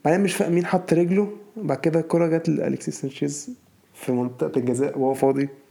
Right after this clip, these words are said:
وآخر هجمة في الماتش جابها، والإنتر كسبوا اتنين واحد،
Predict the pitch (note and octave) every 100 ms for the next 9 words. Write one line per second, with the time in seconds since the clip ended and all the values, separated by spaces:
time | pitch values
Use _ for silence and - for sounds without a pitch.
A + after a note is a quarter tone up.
0 | _ _ _ _ _ _ _ C#3 D3+ C#3+
1 | D3 D3 C3 C#3 D3 - - _ - C3
2 | E3+ F3+ G3+ G#3 - _ _ _ _ -
3 | - - - - - - D3 D#3+ D#3 D3
4 | D#3 D3+ C#3 D3 D3+ D#3 D#3+